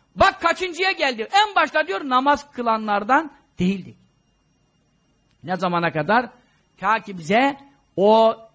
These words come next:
kesin gerçek, kaçınılmaz gerçek olan ölüm gelinceye kadar. Ölüm gelince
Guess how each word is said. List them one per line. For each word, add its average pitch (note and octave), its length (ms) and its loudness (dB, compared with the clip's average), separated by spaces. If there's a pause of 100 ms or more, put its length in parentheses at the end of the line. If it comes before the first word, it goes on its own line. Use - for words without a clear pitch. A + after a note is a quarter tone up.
(140)
kesin A3 600 0
gerçek, G3+ 680 -2
kaçınılmaz F#3+ 760 -2
gerçek F3 400 -4
olan G3+ 360 0
ölüm G#3+ 380 2 (300)
gelinceye F3 520 4
kadar. - 280 -20 (640)
Ölüm F#3 300 -10
gelince A#3+ 600 2